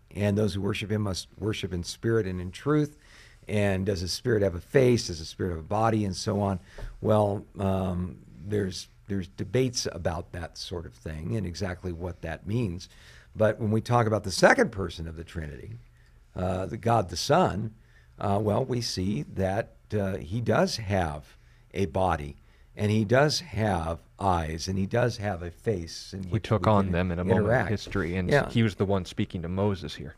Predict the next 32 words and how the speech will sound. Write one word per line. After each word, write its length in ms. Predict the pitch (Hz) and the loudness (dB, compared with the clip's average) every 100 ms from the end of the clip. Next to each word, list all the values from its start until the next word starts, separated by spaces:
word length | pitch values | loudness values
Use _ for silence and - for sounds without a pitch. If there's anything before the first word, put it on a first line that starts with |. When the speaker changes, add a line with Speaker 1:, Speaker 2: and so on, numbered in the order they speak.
| - | -8
Speaker 1:
And, 440 | 110 113 107 101 107 | 2 4 4 2 2
uh, 320 | 104 104 101 - | 4 4 0 -2
you 160 | 123 | 0
know, 140 | 110 107 | 2 0
again, 400 | 104 165 185 104 | 2 4 4 2
the 100 | 92 | 0
Holy 240 | 120 101 | 0 0
Spirit 260 | - 117 107 | -2 -2 0
himself. 500 | 110 - 120 104 - - - - - - | 0 2 4 4 -2 -20 -20 -20 -20 -8
Uh, 280 | - 98 101 | -2 0 0
when, 460 | 101 107 101 98 98 | 0 0 0 0 0
uh, 180 | 101 101 | -2 -6
John 540 | - 113 113 117 - 92 | -2 -2 0 -2 -6 -8
the 80 | |
Baptist 460 | 98 107 110 110 - | -4 -4 -4 -6 -6
baptized 520 | 98 104 - 101 92 | -4 -4 -2 -2 -2
Jesus, 520 | - 156 190 120 - - - - - | 0 2 2 0 -6 -12 -20 -20 -4
the 80 | 117 | 2
Holy 200 | 117 123 | 4 4
Spirit 400 | - 123 117 113 | 0 2 4 4
manifested 720 | 107 135 214 208 95 - 90 | 2 4 4 4 0 -2 -8
himself 600 | 92 90 - 80 113 - - - - - | -8 -8 -6 -2 -4 -4 -20 -20 -20 -14
in 180 | - 107 | -2 0
the 80 | 131 | 0
form 340 | 123 104 95 | 0 -2 -2
of 80 | 104 | -2
a 40 | 127 | -2
dove. 460 | 117 175 85 82 | 4 6 6 0
So 160 | - 107 | -12 -6
you 100 | 101 | -6
could 280 | - 151 127 | -4 -4 -4
see 420 | - 104 90 107 | -6 -4 -2 -4